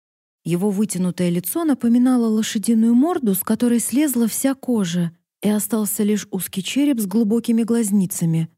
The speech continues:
в которых горел странный красный свет. Монстр передвигался на четырёх высоких, мощных лапах,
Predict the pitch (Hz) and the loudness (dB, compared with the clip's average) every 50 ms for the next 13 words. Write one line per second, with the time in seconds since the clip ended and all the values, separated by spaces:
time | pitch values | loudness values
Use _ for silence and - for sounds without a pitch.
0 | _ _ _ - 170 - 180 175 180 160 180 180 175 170 170 165 - - - 214 | _ _ _ -6 -4 -2 -2 -2 -2 0 0 0 0 0 -2 -2 -4 -2 -2 0
1 | 233 247 240 240 247 240 247 - 208 196 196 - - 208 196 185 - - 160 139 | 2 2 2 2 2 0 0 -2 -2 -2 -2 -2 -2 -2 -2 -2 -4 -6 -4 -6
2 | 135 127 - - - _ _ _ _ _ _ _ _ _ _ _ _ _ _ _ | -6 -6 -10 -14 -20 _ _ _ _ _ _ _ _ _ _ _ _ _ _ _
3 | _ _ 185 190 220 269 311 330 302 - - 277 269 262 - 254 247 247 196 208 | _ _ 0 2 4 4 2 2 -2 -2 -2 -2 -2 0 -2 0 0 0 0 -2
4 | 233 214 254 294 330 320 - - 262 240 240 233 - 233 220 226 226 233 226 214 | 0 0 0 0 0 -2 -2 0 2 2 2 0 -2 -4 -2 0 0 0 -2 -2
5 | - 190 202 196 - - 277 302 302 294 262 240 - - 220 247 254 247 - - | -2 -4 -4 -4 -4 -2 -2 -2 -2 -2 -4 -2 0 0 2 2 0 0 -2 -2
6 | 254 240 - 240 226 214 185 175 175 - 175 165 - - | -2 -2 -2 -2 -2 -2 -2 -4 -4 -6 -6 -8 -8 -12